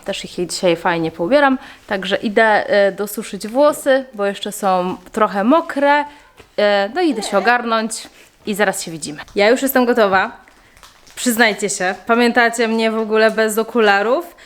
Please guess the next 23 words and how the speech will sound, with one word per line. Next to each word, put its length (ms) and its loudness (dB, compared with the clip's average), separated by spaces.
Ja 80 0
nie 120 2
pamiętam, 520 -2
kiedy 320 0
miałam 320 2
ostatni 440 -2
raz 340 0
szkła 300 0
kontaktowe. 600 -4
Znaczy 240 -8
założyłam, 480 2
bo 160 0
zostały 320 0
mi 100 0
jedne, 400 2
jednodniowe, 1120 2
ostatnio 360 -4
jak 100 -4
byłam 180 0
na 100 -2
baby 260 -2
shower, 500 0
e, 300 0